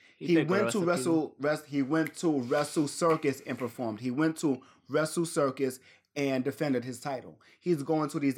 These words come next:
Speaker 2: indie places.
Speaker 1: But like I said, he's not gonna lose it there.
Speaker 2: So,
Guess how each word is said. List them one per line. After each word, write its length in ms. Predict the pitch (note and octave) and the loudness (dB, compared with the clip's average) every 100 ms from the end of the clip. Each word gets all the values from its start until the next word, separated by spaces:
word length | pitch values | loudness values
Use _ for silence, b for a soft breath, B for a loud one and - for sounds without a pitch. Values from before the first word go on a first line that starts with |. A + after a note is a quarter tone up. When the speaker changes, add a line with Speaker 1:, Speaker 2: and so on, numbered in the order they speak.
| - | -2
Speaker 2:
indie 340 | F3 F3+ E3 - | 0 0 0 -2
places. 540 | E3 C3 B2+ A#2 A2+ F3+ | -2 -2 -2 -8 -6 -4
Speaker 1:
But 120 | F#3 | 0
like 200 | F#3 F3 | 0 0
I 60 | E3+ | -2
said, 220 | F#3+ D#3 | 0 0
he's 220 | C3 C3+ | 0 0
not 140 | D3 D3 | 0 0
gonna 120 | C3 | 0
lose 300 | B2+ D#3+ F3 | 4 4 4
it 140 | C#3 - | 0 -2
there. 180 | D#2+ - | -6 -2
Speaker 2:
So, 420 | F#3+ D#3+ - | 4 4 2